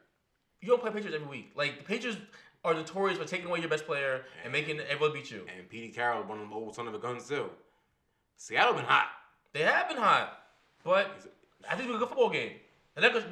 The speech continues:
Speaker 1: Seattle isn't shut you out hot. They've been, what was the score last game they played? Who they, who they play last?
Speaker 2: No, Pettis had two touchdowns. You're right.
Speaker 1: Who?
Speaker 2: Mullins had twenty-eight points.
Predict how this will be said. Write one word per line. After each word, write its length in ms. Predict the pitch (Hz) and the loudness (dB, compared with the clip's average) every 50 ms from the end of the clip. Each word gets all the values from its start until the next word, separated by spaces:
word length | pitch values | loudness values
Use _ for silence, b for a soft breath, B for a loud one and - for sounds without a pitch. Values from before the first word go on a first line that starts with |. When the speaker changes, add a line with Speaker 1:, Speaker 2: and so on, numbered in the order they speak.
| 190 175 - | -8 -8 -8
Speaker 1:
Seattle 360 | - - 233 240 262 277 262 226 220 | -2 0 0 2 2 2 2 2 2
isn't 220 | 226 240 240 220 | 0 0 -2 -2
shut 200 | - 233 214 - 180 | -2 -4 -4 -2 -2
you 60 | 190 | 0
out 120 | 202 214 | 0 2
hot. 300 | 175 185 185 190 185 - - - _ _ _ _ _ _ _ | 2 0 0 -2 -4 -8 -14 -20 _ _ _ _ _ _ _
They've 140 | 165 170 190 | -6 -4 0
been, 260 | 208 208 196 196 185 B B B B | 0 0 0 -2 -6 B B B B
what 120 | 175 208 | -2 0
was 80 | 262 - | 0 0
the 60 | - | 2
score 120 | 233 220 208 | 2 4 6
last 240 | 202 196 190 190 185 | 6 4 2 0 -6
game 100 | 165 156 | -6 -6
they 100 | 151 147 | -6 -6
played? 260 | 147 147 131 120 110 107 135 | -4 -4 -4 -4 -6 -8 -8
Who 80 | 175 | -8
they, 60 | 185 | -6
who 80 | 180 190 | -4 -4
they 100 | 196 190 | -4 -4
play 160 | - 185 180 | -2 0 0
last? 240 | 160 139 123 - - | 0 0 -2 -4 -6
Speaker 2:
No, 80 | 185 143 | -6 -6
Pettis 280 | - 131 127 127 123 | -4 -2 -2 -2 -2
had 80 | 127 120 | -4 -6
two 60 | 123 | -6
touchdowns. 400 | 120 120 104 104 101 101 101 107 113 | -6 -6 -6 -6 -8 -10 -12 -12 -14
You're 120 | 127 110 | -14 -12
right. 140 | 92 98 - - _ _ _ _ _ _ _ _ _ _ _ _ _ _ _ | -12 -14 -14 -16 _ _ _ _ _ _ _ _ _ _ _ _ _ _ _
Speaker 1:
Who? 180 | 143 151 113 101 | -8 -8 -8 -8
Speaker 2:
Mullins 420 | 101 107 113 113 117 113 110 110 | -8 -6 -4 -4 -4 -4 -6 -6
had 120 | 107 95 | -8 -8
twenty-eight 340 | - 107 110 110 110 110 110 | -8 -10 -10 -10 -10 -10 -10
points. 320 | 113 120 120 104 - - | -10 -10 -10 -12 -14 -18